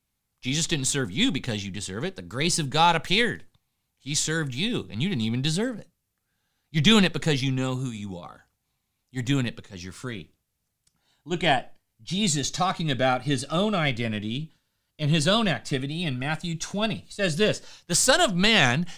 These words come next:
did not come to be served, but to serve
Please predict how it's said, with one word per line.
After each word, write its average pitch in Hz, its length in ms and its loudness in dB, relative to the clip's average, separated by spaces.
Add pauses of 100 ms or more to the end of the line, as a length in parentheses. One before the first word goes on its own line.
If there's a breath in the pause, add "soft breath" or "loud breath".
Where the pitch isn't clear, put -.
did 180 160 6
not 220 320 6
come 160 480 4 (200 loud breath)
to 196 180 8
be 214 640 4
served, 170 720 2 (1300)
but 120 220 -4
to 139 80 -4
serve 160 580 0